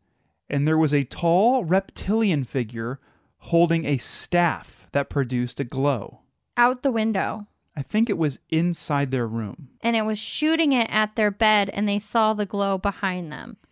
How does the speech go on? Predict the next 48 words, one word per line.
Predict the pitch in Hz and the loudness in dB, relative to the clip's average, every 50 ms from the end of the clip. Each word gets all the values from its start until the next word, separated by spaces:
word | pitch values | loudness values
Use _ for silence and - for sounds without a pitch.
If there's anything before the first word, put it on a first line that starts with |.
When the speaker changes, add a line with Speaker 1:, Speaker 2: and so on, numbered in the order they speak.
| _ - - - - _ - | _ -20 -20 -20 -20 _ -4
Speaker 1:
It | 165 147 | -4 -2
was | 135 143 123 | 0 0 -2
Speaker 2:
It's | - - - - - | -2 -4 -4 -2 0
like | 220 - | 2 4
a | - | 6
Speaker 1:
standing | 233 233 240 247 | 6 8 8 8
Speaker 2:
mirror | 247 247 254 240 226 | 8 8 6 6 4
reflection. | 214 208 208 - - 180 175 - - - - - - - 202 185 135 | 2 0 -2 -4 -4 -6 -6 -6 -8 -10 -10 -10 -10 -8 -8 -6 -2
Speaker 1:
Yes. | 135 156 151 120 - - - - - - - | 0 2 2 2 2 -2 -8 -12 -10 -6 -2
This | 127 170 196 196 | 0 2 2 2
Speaker 2:
Okay. | 190 196 | 2 2
Speaker 1:
reptilian | 214 220 220 - - - 226 220 196 165 147 135 127 | 2 2 0 0 0 0 2 2 2 2 0 0 -2
was | 135 127 | -4 -4
standing | - - 160 147 147 147 147 143 143 135 | -4 -2 -2 0 0 0 0 -2 -2 -4
behind | 123 131 127 110 - 151 151 170 185 190 196 | -4 -6 -8 -6 -2 -2 0 0 0 0 0
their | 202 190 | 0 0
bed, | 175 165 135 107 85 64 143 - _ _ _ _ _ - | 0 -2 -2 -2 -4 -6 -10 -14 _ _ _ _ _ -8
just | - 139 - | -6 -6 -4
a | - 120 | -6 -4
big | 120 - 190 220 208 | 2 2 2 2 4
lizard | 196 190 196 170 151 135 123 120 117 | 4 6 6 6 6 2 2 0 -4
person | - - 117 107 - - 113 113 143 175 - _ _ _ - | -6 -6 -6 -6 -6 -6 -4 -2 -2 -4 -4 _ _ _ -16
Speaker 2:
Per-, | - - - | -14 -10 -6
yeah. | 233 240 208 185 170 208 240 - | -2 -2 -2 0 0 -2 -4 -4
Speaker 1:
with | - 131 127 139 | -4 -6 -4 -4
a | 127 | -6
staff. | - - - - - 143 131 | -6 -6 -6 -2 0 2 6
Speaker 2:
That's | 156 302 339 - - | 6 6 6 4 2
not | 349 302 247 226 | 2 4 4 4
what | 226 220 208 | 4 4 4
I'm | 202 190 202 | 4 2 2
questioning. | - 240 220 - - 220 202 196 202 208 | 2 2 2 0 0 -4 -2 0 2 2
I'm | 214 226 | 0 2
questioning | - 226 214 - - - 214 208 196 202 - - - 156 | 2 0 0 0 0 -2 0 0 0 0 -4 -6 -6 -2
Speaker 1:
Where | 156 147 139 | 0 2 2
they | 123 127 123 | 2 0 -2
were. | 120 120 120 117 127 127 - | -2 -2 -2 -2 -4 -4 -4
Speaker 2:
where | 208 208 233 226 220 208 208 | 0 2 4 4 6 4 4
they | 202 202 196 | 2 2 0
were | 190 196 | 2 0
in | 190 190 185 | 0 0 0
the | 185 | 0
room | 180 202 208 208 214 208 202 202 | 2 2 4 6 8 6 6 6
or | 202 262 | 6 6
if | 233 220 | 6 6
they | - 277 | 4 4
were | - 349 | 6 6
outside | 302 254 - - - - 330 294 247 240 233 226 226 220 220 247 | 8 6 4 4 2 2 4 6 6 6 6 6 4 4 2 0